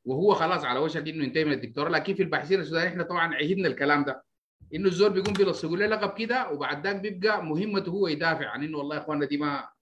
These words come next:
<laughs> ما كده. فالله يديه الصحة والعافية. آه، أستاذنا وتاج راسنا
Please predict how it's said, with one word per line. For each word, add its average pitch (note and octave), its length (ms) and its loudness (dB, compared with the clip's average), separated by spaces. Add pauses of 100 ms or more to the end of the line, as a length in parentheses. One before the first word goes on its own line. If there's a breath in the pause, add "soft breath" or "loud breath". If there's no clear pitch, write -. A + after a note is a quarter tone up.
(100)
<laughs> - 160 -14
ما D#3 140 2
كده. A#2+ 320 -4 (840 loud breath)
فالله D3 420 6
يديه G3 220 8
الصحة F3 320 2
والعافية. F3+ 600 4 (360)
آه، A2+ 300 -8
أستاذنا E3 720 2
وتاج A#2+ 540 -2
راسنا C#3 680 0